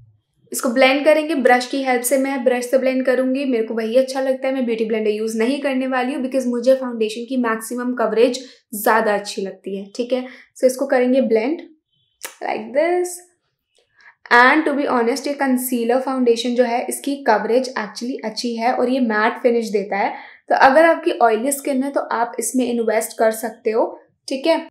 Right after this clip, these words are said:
Of course आप लोग और coverage के लिए इसको build कर सकते हो,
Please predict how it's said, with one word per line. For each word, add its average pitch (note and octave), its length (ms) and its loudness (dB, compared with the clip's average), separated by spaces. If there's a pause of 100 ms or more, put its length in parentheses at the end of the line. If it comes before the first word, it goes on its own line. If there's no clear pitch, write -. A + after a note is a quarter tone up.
(400)
Of C4+ 160 2 (140)
course D#4 320 8
आप C#4+ 240 0
लोग C#4+ 200 4 (100)
और C4 260 6
coverage B3+ 420 4
के C4 140 4
लिए C4 180 8
इसको C4 320 4
build A3+ 300 8
कर G3 120 -2
सकते G3 340 -8
हो, G#3 100 -4